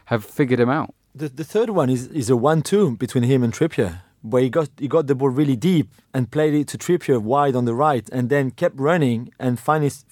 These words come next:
Speaker 2: you know, found the space at the edge of the box for the header. And, and like Michael said, it's that movement as well, people tend to forget when you talk about Kane, and the finishing is brilliant, and, you know, he's strong and he's quick, and we saw that against Dortmund.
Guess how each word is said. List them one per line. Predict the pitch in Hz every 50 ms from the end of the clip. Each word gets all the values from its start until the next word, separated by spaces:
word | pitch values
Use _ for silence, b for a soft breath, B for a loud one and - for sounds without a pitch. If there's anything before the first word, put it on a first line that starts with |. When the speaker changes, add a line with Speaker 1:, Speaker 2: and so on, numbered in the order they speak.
| -
Speaker 2:
you | - 170
know, | 156 123 107
found | - - - 165 180 180 151
the |
space | 127 - - 156 147 147 135 - - - -
at | - 123 117
the | 135 143
edge | 131 123
of | 131 113
the | 127
box | 110 113 156 151 - -
for | - 131
the | 117 120 107
header. | 123 151 160 147 104 -
And, | - 113 110 117 120 120 - -
and | - 120 123 123 120 - - -
like | - 120 - -
Michael | 156 156 135 - 123 101
said, | - - 151 156 127
it's | 117 104 - - B B B B B B B B B B B B _
that | - 160 160
movement | 151 170 190 180 190 190 165
as | 151 131
well, | 156 180 170
people | 147 170 170 - 160
tend | 135 - 160 156 143
to | -
forget | 123 - 139 117 139 156 156 139
when | 123 127 127
you | 127
talk | 117 - 156 -
about | 135 120 127 113 -
Kane, | - 139 131 127
and | 123 113
the | 110
finishing | - - 147 135 127 - - 135 123
is | 120 101 - - _ -
brilliant, | - 127 120 123 123 123 117
and, | 117 110 113 113 123
you | 127
know, | 120 104
he's | 101 107 101 -
strong | - - - 123 120 117 113
and | 113
he's | 117 107 -
quick, | - - - 127 120 113 -
and | 117 113
we | 110
saw | 107 - 123
that | 120 117
against | 110 113 104 -
Dortmund. | 127 139 151 127 107 90